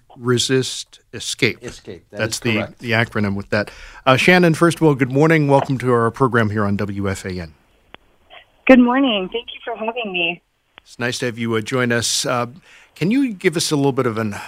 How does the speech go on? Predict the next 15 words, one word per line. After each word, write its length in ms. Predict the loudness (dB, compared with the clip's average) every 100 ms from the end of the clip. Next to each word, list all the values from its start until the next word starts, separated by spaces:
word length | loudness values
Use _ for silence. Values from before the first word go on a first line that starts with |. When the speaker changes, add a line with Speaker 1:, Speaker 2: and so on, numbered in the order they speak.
| -18 -10
Speaker 1:
idea 400 | -2 -2 2 0
of 360 | 0 -6 -8 -10
how 320 | -2 0 2
it 80 | 2
is 180 | 0 0
that 260 | -4 -4
you 160 | 0 0
describe, 640 | 0 -4 0 0 0 -2 -10 _ _
um, 420 | -16 -14 -10 -10 -10
the 100 | -12
fire 360 | 0 2 4 2
program, 400 | 0 -2 -6 -6
first 240 | -8 -8
of 60 |
all? 100 | -12